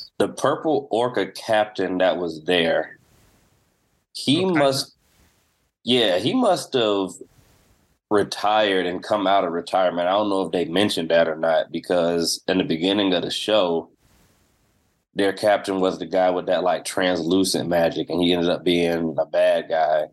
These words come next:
Speaker 2: Mm-hmm.
Speaker 1: So I guess that's, like, kinda like some headcanon lore right there, that Kaiser was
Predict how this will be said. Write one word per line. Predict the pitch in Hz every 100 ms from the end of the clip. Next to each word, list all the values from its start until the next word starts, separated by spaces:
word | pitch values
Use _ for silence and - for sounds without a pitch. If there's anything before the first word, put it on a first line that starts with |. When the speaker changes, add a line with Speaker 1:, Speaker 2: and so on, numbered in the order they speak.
| _ _ _ _ 131
Speaker 2:
Mm-hmm. | 127 123 120 113 127 127 127 _ _ _ _ _ _ _ _ _ _ _ _ _ _ _ _ _ _
Speaker 1:
So | -
I | 90 90
guess | 117 113
that's, | 87 110 104
like, | 98 87 80
kinda | 104 98
like | 92 85
some | - -
headcanon | 95 101 95 - 92 87
lore | 85 92 95 85
right | 85 80 -
there, | 87 85 80 - _ _ _ _ -
that | - - - - _ _ _ _ _ _ _ _ _ -
Kaiser | 90 90 90 87 85
was | 82 82 85 82 80 78 -